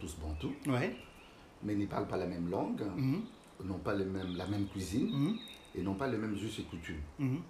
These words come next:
Speaker 1: Géographiquement, les Louchois sont du Katanga,
Speaker 2: D'accord.
Speaker 1: donc frontaliers à la Zambie,
Speaker 2: Ok.
Speaker 1: et les
Speaker 2: Ok.
Speaker 1: Ngbandi sont de l'Équateur, voisins de la République centrafricaine.
Speaker 2: Ok,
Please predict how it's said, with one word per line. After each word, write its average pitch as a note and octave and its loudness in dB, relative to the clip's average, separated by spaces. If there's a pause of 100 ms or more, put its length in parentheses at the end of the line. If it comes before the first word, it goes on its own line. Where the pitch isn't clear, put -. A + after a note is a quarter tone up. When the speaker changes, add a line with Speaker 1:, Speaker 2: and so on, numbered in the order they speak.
(160)
Speaker 1:
Géographiquement, A2 2
les G2 2
Louchois F#2+ 0 (360)
sont G#2 -2
du E2+ -2
Katanga, B2 2 (400)
Speaker 2:
D'accord. B2 0 (280)
Speaker 1:
donc F#2 0
frontaliers G#2 0
à F#2+ 4
la F2+ 0
Zambie, G2 2 (200)
Speaker 2:
Ok. A2+ -6 (340)
Speaker 1:
et G#2+ 4
les F#2+ 4
Speaker 2:
Ok. F2+ 0
Speaker 1:
Ngbandi B2 4
sont G#2 -2
de F#2 -2
l'Équateur, G#2 0 (280)
voisins G#2 2
de A2 2
la F#2+ 2
République G2 -2
centrafricaine. F#2 -4 (200)
Speaker 2:
Ok, D3+ 0